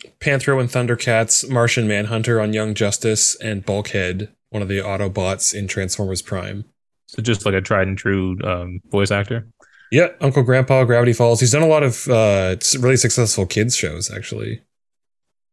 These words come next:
Speaker 2: Uh, Sebastian Maniscalco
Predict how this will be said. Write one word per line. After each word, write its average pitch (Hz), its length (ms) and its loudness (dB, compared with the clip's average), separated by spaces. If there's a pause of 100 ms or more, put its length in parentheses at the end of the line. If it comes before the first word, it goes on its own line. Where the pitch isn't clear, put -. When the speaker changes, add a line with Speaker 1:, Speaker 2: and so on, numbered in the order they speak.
(320)
Speaker 2:
Uh, 110 340 0
Sebastian 185 920 0 (720)
Maniscalco 113 1040 0